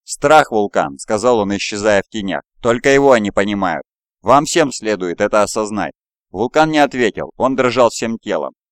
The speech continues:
Опустив взгляд, он увидел, что держит в руках свой кузнечный молот. Он даже не осознал, что снял его с креплений. Он громко выдохнул, пытаясь прогнать напряжение, борясь с собственным телом.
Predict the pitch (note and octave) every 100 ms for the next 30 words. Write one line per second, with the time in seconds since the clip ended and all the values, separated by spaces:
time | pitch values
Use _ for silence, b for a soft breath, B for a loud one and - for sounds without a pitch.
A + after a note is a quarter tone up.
0 | _ F#2 G2+ D3 - D#3 B2 A#2+ D3 C#3
1 | G#2+ B2+ C3 A#2+ F2 C2 - A#2 B2+ A#2+
2 | A#2 G#2+ G#2+ G2 F2 - A2 G#2+ A2 G#2
3 | A2 - A2 G#2 F2+ C#2+ - _ _ _
4 | G#2 C3 D3+ D#3+ D#3 D3 D3+ D3 C#3 F#2
5 | - - A2+ C3 A#2 A2 G#2+ - A2+ -
6 | G#2+ E2+ C#2+ - _ _ _ _ A2 D3
7 | D#3 D#3+ C#3 C#3 C3 F2 - D2 C#2 -
8 | - D3 B2+ - A2+ A2+ A#2 - A2+ A2+
9 | A2 G#2 F2 C#2+ B1+ D2+ A#2 C3+ - -
10 | A2+ - A2+ A2+ A2 G#2+ E2+ C#2+